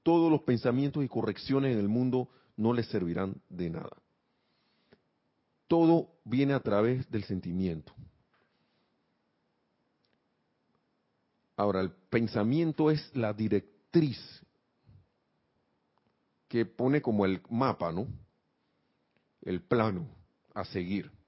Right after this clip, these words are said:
Pero el sentimiento es lo que energiza eso. Y entonces,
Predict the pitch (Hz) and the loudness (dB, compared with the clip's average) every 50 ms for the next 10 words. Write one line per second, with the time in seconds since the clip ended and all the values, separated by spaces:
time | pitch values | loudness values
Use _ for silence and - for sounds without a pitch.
0 | _ _ _ _ _ _ _ _ _ _ _ _ _ _ _ _ _ _ _ _ | _ _ _ _ _ _ _ _ _ _ _ _ _ _ _ _ _ _ _ _
1 | _ _ _ _ _ _ _ _ _ _ _ _ - 107 104 104 104 104 98 - | _ _ _ _ _ _ _ _ _ _ _ _ 0 2 4 4 4 2 2 -2
2 | _ _ _ _ _ _ _ _ _ _ _ _ _ _ _ _ _ _ _ _ | _ _ _ _ _ _ _ _ _ _ _ _ _ _ _ _ _ _ _ _
3 | - _ _ _ _ _ _ 104 95 - 107 98 104 117 117 131 139 135 - 147 | -20 _ _ _ _ _ _ -14 -10 -8 -8 -6 -4 -2 0 0 0 0 2 2
4 | 143 139 135 - - _ - 113 107 - 110 98 98 92 87 - 123 131 110 - | 2 2 0 -4 -12 _ -6 -6 -4 -2 -2 -2 -2 -2 -4 -6 -8 -8 -8 -8
5 | - 82 80 - - - - _ _ _ _ _ _ _ _ _ _ _ _ _ | -10 -10 -10 -12 -18 -20 -20 _ _ _ _ _ _ _ _ _ _ _ _ _
6 | _ _ _ _ _ _ _ _ _ _ _ _ _ _ _ _ _ _ _ _ | _ _ _ _ _ _ _ _ _ _ _ _ _ _ _ _ _ _ _ _
7 | _ _ _ _ _ _ 107 98 - - - - - - - - _ _ _ _ | _ _ _ _ _ _ -8 -8 -8 -10 -16 -20 -20 -20 -20 -20 _ _ _ _
8 | _ _ _ _ _ _ _ _ _ _ _ _ _ _ _ - 98 92 85 - | _ _ _ _ _ _ _ _ _ _ _ _ _ _ _ -4 -4 -4 -2 -2
9 | - 117 110 98 - - - 85 87 | 0 0 0 0 -2 -8 -12 -14 -14